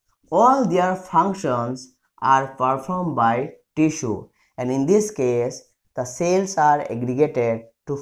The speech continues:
form the tissue, and tissue perform the functions. That is why they are said to exhibit tissue level of organization.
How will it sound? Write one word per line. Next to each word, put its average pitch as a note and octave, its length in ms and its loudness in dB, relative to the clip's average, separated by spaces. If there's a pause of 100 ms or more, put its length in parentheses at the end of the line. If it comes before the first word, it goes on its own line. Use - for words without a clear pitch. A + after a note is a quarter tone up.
form A2 300 -4
the F#3 240 -4
tissue, B2+ 500 -6 (240)
and B2 220 -8
tissue G3 420 -4
perform A2+ 480 -6
the A#3 240 0 (140)
functions. - 640 -6 (220)
That D3 160 -2
is G#3 160 -2
why A#2+ 380 0 (120)
they C3+ 140 -2
are B2+ 120 4
said F#3 420 -6
to C#3+ 60 -2
exhibit B2 520 -4 (160)
tissue D3+ 340 -6
level A2+ 320 -4
of F#3+ 320 -2
organization. A2 840 -6